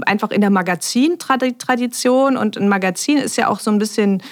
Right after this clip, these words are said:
wir sind ja auch das Magazin für Kunst und Leben. Das ist vielleicht auch nochmal interessant. Und das bezieht sich auf, ähm, Jugendstil-Publikation. Also ich hab die auch mal gefunden hier im Bröhan-Museum, irgendwie ganz nett. Also ich hab das ja nicht erfunden, das hat, äh, ja Florian Illies erfunden, als er damals das Magazin gegl-,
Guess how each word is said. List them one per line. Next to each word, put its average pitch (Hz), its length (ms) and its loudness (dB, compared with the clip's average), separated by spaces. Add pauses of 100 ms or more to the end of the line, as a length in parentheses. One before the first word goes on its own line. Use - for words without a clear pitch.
(280)
wir 220 100 2
sind 240 140 2
ja 262 120 2
auch 240 40 0
das 240 160 -2
Magazin 233 440 0
für 220 120 -4
Kunst 220 360 -2
und 185 160 -2
Leben. 254 420 2
Das 254 160 0
ist 233 100 -6
vielleicht 214 260 -2
auch 190 80 2
nochmal 247 240 2
interessant. 240 560 -2
Und 214 140 -2
das 226 180 -2
bezieht 254 460 -2
sich 247 300 0
auf, - 320 -2
ähm, 214 600 0 (640)
Jugendstil-Publikation. 185 1900 0
Also 180 160 -2
ich 180 100 -8
hab 202 140 -2
die 226 120 0
auch 190 100 0
mal 202 160 2
gefunden 254 340 0
hier 214 100 2
im 196 80 0
Bröhan-Museum, 202 760 0
irgendwie 196 200 0
ganz 196 300 -2
nett. 226 200 2
Also 185 140 0
ich - 140 -4
hab 220 80 -4
das - 180 -4
ja 202 80 2
nicht 208 140 0
erfunden, 220 420 0
das 185 180 -2
hat, 202 220 -4
äh, 180 180 0
ja 175 100 0
Florian 196 360 0
Illies 262 380 0
erfunden, 180 480 0
als - 160 -4
er 180 80 0
damals 180 300 -2
das 185 120 -2
Magazin 180 460 0
gegl-, 180 260 0